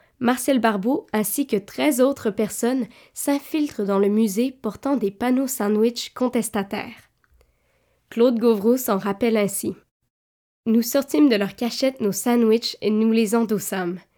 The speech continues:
Il avait été entendu que nous défilerions lentement dans l'impassibilité la plus rigoureuse sans tenir compte des réactions des spectateurs.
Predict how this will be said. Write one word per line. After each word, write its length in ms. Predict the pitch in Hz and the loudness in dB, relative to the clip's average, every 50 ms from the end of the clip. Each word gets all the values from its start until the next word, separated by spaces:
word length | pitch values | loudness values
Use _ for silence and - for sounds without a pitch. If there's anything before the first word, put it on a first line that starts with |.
| _ _ _ _ _ _ _ _ - | _ _ _ _ _ _ _ _ -2
Il 100 | - 220 | 0 2
avait 220 | 220 220 202 254 | 2 4 4 2
été 240 | 254 254 294 285 285 | 2 4 4 4 4
entendu 400 | 277 277 294 302 285 240 285 311 | 2 2 2 2 2 2 0 -2
que 100 | - 262 | 0 0
nous 200 | 226 208 208 190 | 0 2 0 0
défilerions 760 | 175 240 262 262 - - 285 247 233 214 208 190 170 220 214 214 | 0 0 -2 0 0 0 2 2 2 0 0 -2 -2 0 0 0
lentement 560 | 202 214 247 294 - - 220 214 214 233 240 - - - - - - | 0 0 0 -2 -2 0 0 2 2 0 -2 -4 -12 -20 -12 -6 -2
dans 120 | 208 202 | 2 2
l'impassibilité 920 | 202 214 247 254 - 294 262 - - 269 208 226 226 214 202 202 - 254 247 | 4 4 2 0 -2 -2 -2 0 0 0 2 2 2 2 0 0 2 2 2
la 100 | 214 190 | 2 2
plus 220 | - - - 208 | -2 -4 -4 -4
rigoureuse 680 | 196 202 226 247 240 269 262 220 233 233 254 269 254 - - - - - - | -2 -2 -2 -2 0 0 2 6 6 6 6 4 2 -4 -12 -18 -20 -18 -4
sans 180 | - - 302 | 0 2 2
tenir 320 | 302 - 277 254 226 214 - | 2 4 4 4 2 2 0
compte 240 | - 226 226 233 220 | 0 0 2 2 4
des 120 | 202 185 | 2 2
réactions 420 | 180 202 202 214 208 - - 226 | 2 2 0 0 -2 -2 0 0
des 100 | 226 208 | 0 0
spectateurs. 760 | 196 - - 202 196 - 208 202 - 202 202 - 208 - - _ | 0 -2 -2 -4 -4 -4 -6 -4 -4 -4 -6 -6 -8 -14 -18 _